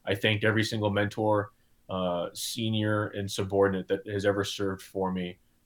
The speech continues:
by name. And I know I've probably missed a few people here and there, but there's just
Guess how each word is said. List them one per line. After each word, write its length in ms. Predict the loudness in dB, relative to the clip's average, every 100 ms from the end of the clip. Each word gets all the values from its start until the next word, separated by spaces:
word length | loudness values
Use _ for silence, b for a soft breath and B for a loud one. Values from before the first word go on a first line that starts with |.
| -4
by 260 | 0 2 2
name. 320 | 0 -2 0
And 80 | 2
I 60 |
know 160 | 4 4
I've 140 | 4
probably 220 | 4 4
missed 200 | 4 -2
a 40 | -4
few 140 | -6
people 220 | -4 -4
here 140 | -2 -2
and 100 | 0
there, 240 | -2 -2 -4
but 220 | -4 -4 -4
there's 220 | -4 -4
just 300 | -10 -14